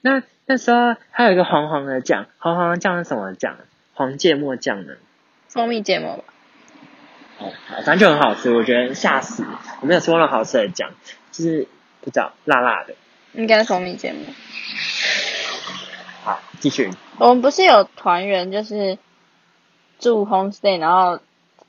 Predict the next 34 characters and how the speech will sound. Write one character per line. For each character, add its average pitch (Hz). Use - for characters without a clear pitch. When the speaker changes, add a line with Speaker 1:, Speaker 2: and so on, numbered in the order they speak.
Speaker 2:
他 208
说 202
什 196
么 180
homestay 185
的 156
床 170
单 165
很， -
很 139
烂、 175
很 156
脏 160
啊 160
之 175
类， 151
然 147
后 175
还 165
跑 -
去 175
跟， 165
就 160
是 156
自 -
己 90
外 175
面 156
住 156
饭 -
店 -
之 -
类 -
的。 -